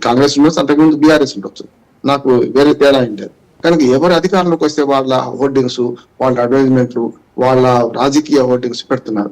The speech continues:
దానికి పర్మిషన్ ఉందా లేదా సమస్య లేదు కదా. గతంలో ప్రతి వర్షాకాలం, ఇప్పుడు వర్షాకాలం వస్తుంది, చాలా పెద్ద ప్రమాదం పొంచి ఉన్నది. వాడు ఇప్పుడు ఆ జిహెచ్ఎంసీ అనుమతించిన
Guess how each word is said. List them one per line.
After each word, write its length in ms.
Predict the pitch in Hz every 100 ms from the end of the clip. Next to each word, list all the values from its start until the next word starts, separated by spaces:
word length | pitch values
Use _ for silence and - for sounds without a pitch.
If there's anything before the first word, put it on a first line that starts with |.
| -
దానికి 240 | 156 156
పర్మిషన్ 380 | 120 139 165 151
ఉందా 220 | 139 127
లేదా 360 | 120 120 120 107 - _ _
సమస్య 260 | 135 151 160
లేదు 140 | 147 139
కదా. 200 | 139 156 - _ 135
గతంలో 280 | 135 175 170
ప్రతి 280 | 151 151
వర్షాకాలం, 480 | 147 147 185 165 131
ఇప్పుడు 220 | 123 120
వర్షాకాలం 400 | 123 131 165 156
వస్తుంది, 340 | 123 - 123 - 113
చాలా 100 | 131
పెద్ద 300 | 127 123 165
ప్రమాదం 360 | 147 143 135
పొంచి 280 | 127 120 120
ఉన్నది. 220 | 120 185 - - _ -
వాడు 200 | 123 127
ఇప్పుడు 200 | 123 120
ఆ 140 | 107
జిహెచ్ఎంసీ 600 | 107 - 160 165 165 156 151
అనుమతించిన 680 | 135 151 151 143 143 135